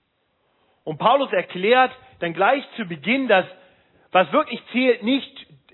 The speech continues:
das ist, welche besonderen Gaben wir haben, sondern dass wir den Heiligen Geist haben. Und das zeigt sich dann im klaren Bekenntnis zum Herrn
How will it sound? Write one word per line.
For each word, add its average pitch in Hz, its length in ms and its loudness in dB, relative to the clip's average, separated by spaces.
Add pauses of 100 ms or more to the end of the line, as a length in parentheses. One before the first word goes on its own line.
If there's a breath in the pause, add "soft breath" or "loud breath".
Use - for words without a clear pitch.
(120)
das 220 260 2
ist, 214 160 -12
welche 226 280 0
besonderen 180 500 -4
Gaben 233 420 0
wir 170 200 2
haben, 156 260 -2
sondern 165 240 -4
dass 170 140 -4
wir 185 80 0
den 165 240 -4
Heiligen 190 360 -4
Geist 254 540 -4
haben. - 300 -20 (480 soft breath)
Und 165 160 -6
das 220 140 2 (160)
zeigt 302 400 0
sich 220 120 -14
dann 208 140 0
im 196 140 -8
klaren 240 440 2
Bekenntnis 196 540 -4 (420 soft breath)
zum 185 160 -6
Herrn 156 600 -4